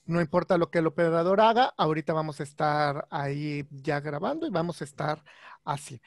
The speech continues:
Entonces, una de las, de las formas más fáciles de estar trabajando en este, en este equipo,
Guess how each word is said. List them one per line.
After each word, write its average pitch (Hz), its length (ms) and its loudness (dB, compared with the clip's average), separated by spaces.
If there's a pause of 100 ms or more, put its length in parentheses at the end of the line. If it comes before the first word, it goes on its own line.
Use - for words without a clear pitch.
(140)
Entonces, 226 540 2
una 233 200 4
de 240 100 8
las, 220 280 4
de 185 140 2
las 185 180 4
formas 208 560 0
más 190 240 2 (380)
fáciles 185 580 2
de 160 80 -2
estar 175 300 -2
trabajando 190 720 2 (320)
en 165 160 -2
este, 180 480 -2
en 170 200 -2
este 170 240 -4
equipo, 202 420 -4